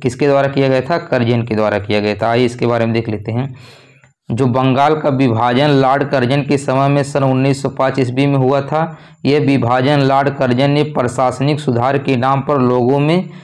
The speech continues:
राष्ट्रवाद की भावना को नष्ट करने एवं हिंदुओं और मुसलमानों में फूट डालने के उद्देश्य से किया था। बंगाल विभाजन के बाद बंगाल के लोगों ने स्वदेशी आंदोलन चलाया। यह आंदोलन बंगाल विभाजन के विरोध में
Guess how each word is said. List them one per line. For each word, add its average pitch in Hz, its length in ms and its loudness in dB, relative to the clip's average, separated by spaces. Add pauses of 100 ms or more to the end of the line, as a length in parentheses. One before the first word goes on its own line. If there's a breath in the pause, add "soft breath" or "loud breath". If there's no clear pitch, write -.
(180 loud breath)
राष्ट्रवाद 131 560 0
की 135 140 0
भावना 123 380 2
को 139 200 -2
नष्ट 139 280 0
करने 135 420 0
एवं 139 180 2
हिंदुओं 123 360 2
और 151 420 2 (320 loud breath)
मुसलमानों 135 600 2
में 143 220 0
फूट 139 260 0
डालने 131 280 2
के 139 120 -2
उद्देश्य 123 340 2
से 123 100 -2
किया 117 220 0
था। 107 160 -4 (460 loud breath)
बंगाल 123 460 2
विभाजन 127 520 2
के 135 160 0
बाद 123 260 2
बंगाल 120 500 2
के 143 160 0
लोगों 127 380 2
ने 147 160 2
स्वदेशी 123 600 -2
आंदोलन 131 460 2
चलाया। 135 440 2
यह 143 320 2
आंदोलन 131 480 0 (340 loud breath)
बंगाल 123 380 2
विभाजन 127 480 2
के 131 120 -2
विरोध 123 380 2
में 180 220 2